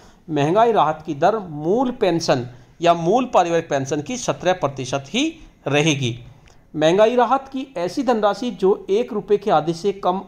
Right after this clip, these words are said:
आगणित होगी, उसे नज़रअंदाज कर दिया जाएगा, जबकि आधे से अधिक को पूर्ण रुपये के रूप में मान लिया जाएगा।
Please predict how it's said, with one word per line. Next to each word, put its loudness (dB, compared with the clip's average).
आगणित 0
होगी, -4
उसे 0
नज़रअंदाज 0
कर -2
दिया -2
जाएगा, 4
जबकि -4
आधे 2
से -4
अधिक -4
को -2
पूर्ण -4
रुपये -6
के -10
रूप -8
में 0
मान 4
लिया 0
जाएगा। 0